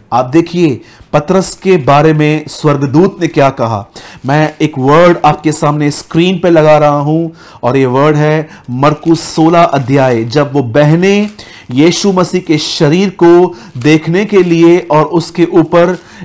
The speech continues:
इन खुशबूदार चीजों को उंडेलने के लिए जब गई थी, तो देखिए एक स्वर्गदूत ने उन्हें क्या कहा।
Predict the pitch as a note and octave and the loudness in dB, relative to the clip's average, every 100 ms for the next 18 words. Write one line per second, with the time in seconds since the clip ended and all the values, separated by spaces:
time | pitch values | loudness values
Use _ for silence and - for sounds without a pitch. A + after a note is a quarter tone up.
0 | - E3+ E3 E3 D#3+ D3+ D#3+ F3 F3+ G3 | -6 -4 -4 -2 -4 -2 -2 2 4 2
1 | G3 F#3 E3 F3 E3+ F3 E3 D3 - - | 0 -6 -4 -2 2 2 2 -2 -14 -20
2 | _ _ E3+ D#3+ F3+ G#3 G#3+ F3 F#3+ F3+ | _ _ 0 2 4 2 0 0 2 2
3 | E3 E3 C#3 C#3 D#3 E3 D#3+ D#3 C#3+ E3 | 2 0 0 2 2 2 0 0 0 0
4 | F#3 F#3+ - D#3+ - E3 D3+ C3+ F3+ F#3+ | 0 0 0 -6 -2 0 0 0 0 0
5 | F3 D#3+ D3+ C#3+ C3 A#2 A2 G#2 G#2+ | -4 -2 -4 -2 -2 -2 -6 -12 -14